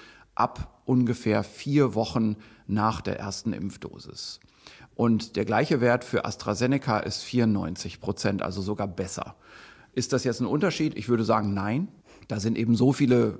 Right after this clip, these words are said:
Störgrößen drin, beispielsweise einfach schon die Tatsache, dass man mit der BioNTech-Verimpfung etwas früher begonnen hat und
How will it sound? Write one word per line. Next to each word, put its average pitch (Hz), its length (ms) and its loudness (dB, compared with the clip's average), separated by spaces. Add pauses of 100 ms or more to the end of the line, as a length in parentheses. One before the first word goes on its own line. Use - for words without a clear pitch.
Störgrößen 113 920 4
drin, 117 480 2 (320)
beispielsweise 110 840 2
einfach 131 340 0
schon 127 240 4
die 113 100 0
Tatsache, 117 540 0
dass 107 200 -2
man 113 200 2
mit 110 140 -2
der 107 80 2
BioNTech-Verimpfung 113 1300 -2
etwas - 360 -8
früher 131 340 2
begonnen 107 580 0
hat - 220 -6
und - 280 -6